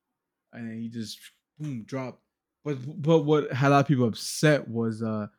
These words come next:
like, how, how does that happen? Like, they're like, "Oh, what happens in sparring usually stays in sparring." Like,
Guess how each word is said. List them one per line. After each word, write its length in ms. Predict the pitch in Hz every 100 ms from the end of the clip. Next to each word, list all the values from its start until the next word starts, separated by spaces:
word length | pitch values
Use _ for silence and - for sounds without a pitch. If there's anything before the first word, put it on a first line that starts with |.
| _ _ _ _ 117
like, 240 | 110 -
how, 220 | - 113 117
how 160 | 120
does 140 | 127 113
that 180 | 104
happen? 360 | 113 120 117 113
Like, 180 | 113 110 _ -
they're 140 | 120
like, 180 | 120 117
"Oh, 120 | 117
what 160 | 113 113
happens 260 | 123 120
in 80 | 117
sparring 400 | - 123 120 120
usually 300 | 123 113 120
stays 300 | - 120 117
in 80 | 120
sparring." 480 | - 127 123 123 123 - _ _ _ -
Like, 140 | 107